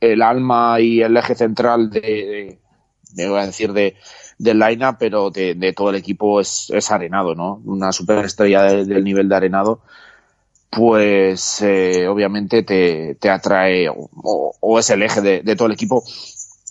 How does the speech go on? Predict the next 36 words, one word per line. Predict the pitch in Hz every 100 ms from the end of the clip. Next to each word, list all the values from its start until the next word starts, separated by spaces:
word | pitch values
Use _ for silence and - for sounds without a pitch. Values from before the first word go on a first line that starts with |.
| - _ - -
Y | 143 127 123 117 113 110 107 101 92 69 50 50
hay | 107
que | 107
tener | 98 101
en | 101
cuenta | 101 107 113
que | 104
para | 87 98 92
Colorado | 98 98 104 101 95
perder | - 110 104 107 117
a | 117
un | 107
jugador | 113 107 107
así, | 101 107 117
que | 110
es | 104 - - 120
la | 113 110 107 101
cara | - 113 107 101
de, | 98 95
de | 92 104
tu | 104
franquicia | 90 98 95 110 110 104 98 95 92 92 92 95 92
cien | - 107
por | 95
cien, | 92 101 107 139 - - _ _ _ -
eh, | 113 107 98 92 90 85 82 80 73 67 -
pues | 98 -
es | 113
un | 101
golpe | 104 101 107
muy | 101 107 104
duro, | 110 120 123
te | 107
implica | 101 104 101 98 85
una | - 113 110 110
reconstrucción, | 104 107 - 104 98 107 110 104 92